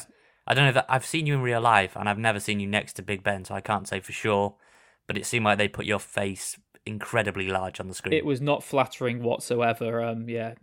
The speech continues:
Speaker 2: But proof that I am bigger than government these days. But no, what I was gonna say is, the thing I hated the most about my job is we do sometimes these stories, and this is just maybe lifting the, the magician's cloth on sort of modern journalism, that if you see a story that looks crap,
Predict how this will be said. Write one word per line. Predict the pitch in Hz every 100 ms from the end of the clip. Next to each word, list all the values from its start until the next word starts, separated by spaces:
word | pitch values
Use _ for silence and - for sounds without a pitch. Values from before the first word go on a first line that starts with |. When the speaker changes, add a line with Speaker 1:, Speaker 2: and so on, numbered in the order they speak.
| -
Speaker 2:
But | 147 - -
proof | 190 175
that | -
I | 147
am | 139 131
bigger | 135 131
than | 123 120
government | 131 127 117 110
these | 113 113 113
days. | 117 113 113 - 139 -
But | 170
no, | 175 143
what |
I | 180
was | 143
gonna | 147
say | 156
is, | 120 143
the | 147 156
thing | - 170
I | 143
hated | - 160 131
the | 127
most | 127 127
about | 113 120
my | 117
job | 131 120
is | 117 113 - - - _ _ _ -
we | 160 156
do | 165 170 165 -
sometimes | - 160 143 135 123
these | 117
stories, | - - 151 147 147 143 139 -
and | 127 127 -
this | 151 143
is | 127 110
just | 113 -
maybe | 117 120
lifting | 113 113 110 110
the, | 107 - _ _ _ -
the | 120
magician's | 120 - 120 -
cloth | - 113 -
on | 117 110
sort | 139
of | 123 117
modern | 120 113 113
journalism, | 120 117 113 113 113
that | 113 - - - _ _
if | 180 180
you | 233
see | 220
a | 208
story | - 180 185 123 113
that | 117
looks | 123 127 -
crap, | - - 143 - -